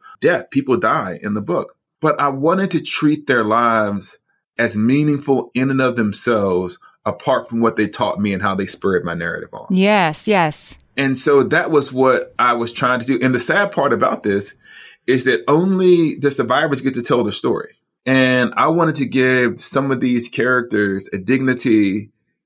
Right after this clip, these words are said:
Speaker 1: in death they didn't get in life. And so I wanted to show that there was tons of people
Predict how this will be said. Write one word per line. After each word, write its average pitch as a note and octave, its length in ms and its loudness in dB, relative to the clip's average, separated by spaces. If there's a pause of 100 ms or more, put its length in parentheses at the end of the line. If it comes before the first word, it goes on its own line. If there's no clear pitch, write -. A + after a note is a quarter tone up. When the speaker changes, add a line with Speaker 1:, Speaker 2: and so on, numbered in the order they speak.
(140)
Speaker 1:
in G#2+ 260 0
death G#2+ 500 -2 (640)
they G#2+ 120 0
didn't A#2 320 0
get A2 440 0
in G2+ 160 -2
life. - 400 -4 (100)
And G#2+ 160 -2
so A#2 480 2
I A#2+ 100 0
wanted C#3 340 0
to C3 100 -6
show B2+ 320 0
that A#2 120 0
there C3+ 100 2
was A#2+ 160 -6
tons D#3+ 440 0
of D3+ 120 0
people G#2 640 -2